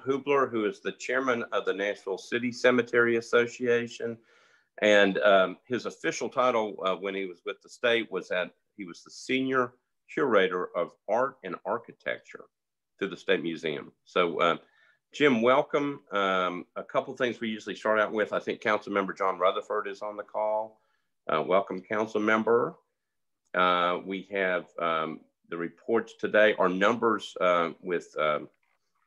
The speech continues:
uh, covid seem to be going, you know, down somewhat. Three hundred and sixty-four new cases since yesterday, three additional deaths. Um,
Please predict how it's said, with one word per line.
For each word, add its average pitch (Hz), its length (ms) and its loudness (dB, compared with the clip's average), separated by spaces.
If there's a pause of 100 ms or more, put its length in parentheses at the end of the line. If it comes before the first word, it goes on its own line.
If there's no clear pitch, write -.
(140)
uh, 76 140 -6 (180)
covid 113 380 4 (400)
seem 143 300 0
to 143 40 -2
be 127 120 0
going, 107 480 0 (880)
you 85 80 -12
know, 87 140 -10 (100)
down 98 380 2
somewhat. 76 640 -2 (520)
Three 123 180 4
hundred 117 260 2
and 92 160 -6
sixty-four 110 540 -8
new 95 140 -2
cases 95 480 -4
since 85 240 -10
yesterday, 92 540 2
three 95 400 -4
additional 82 500 -6
deaths. 87 580 0 (580)
Um, 78 380 0